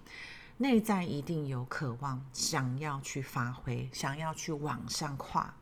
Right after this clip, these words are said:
哦，这个其实都是你的高我在指引你，你的内在的智慧会知道你有很多的潜力。所以这个时候，如果你更有觉察，你可以去分辨到底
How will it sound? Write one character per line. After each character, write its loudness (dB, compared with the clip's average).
哦， -4
这 2
个 6
其 4
实 4
都 6
是 4
你 0
的 2
高 6
我 2
在 2
指 4
引 2
你， -4
你 4
的 6
内 8
在 4
的 2
智 2
慧 -2
会 6
知 6
道 4
你 6
有 6
很 2
多 2
的 -4
潜 -2
力。 -4
所 10
以 12
这 6
个 10
时 2
候， 2
如 0
果 0
你 0
更 6
有 2
觉 0
察， -4
你 -2
可 6
以 6
去 2
分 4
辨 2
到 12
底 4